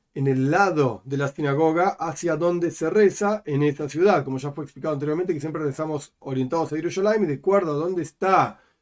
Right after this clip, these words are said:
esa ciudad en el mundo, puede ser al este, puede ser al oeste, al norte, al sur, etcétera. De manera tal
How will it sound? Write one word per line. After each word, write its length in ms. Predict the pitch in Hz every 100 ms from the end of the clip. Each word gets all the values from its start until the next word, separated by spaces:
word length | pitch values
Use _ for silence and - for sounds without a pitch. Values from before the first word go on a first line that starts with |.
| _
esa 220 | 143 143
ciudad 260 | 139 151 175
en 80 | 202
el 100 | 214
mundo, 320 | 240 226 190
puede 200 | 156 131
ser 160 | 147
al 120 | 139 180
este, 300 | 208 208 202
puede 220 | 151 131
ser 100 | 127
al 80 | 135
oeste, 360 | 185 214 208
al 100 | 156
norte, 280 | 147 214 202
al 100 | 156
sur, 180 | 208 202
etcétera. 400 | 151 147 - - _ _ _ _ -
De 100 | 135
manera 340 | 143 180 180
tal 380 | 147 120 120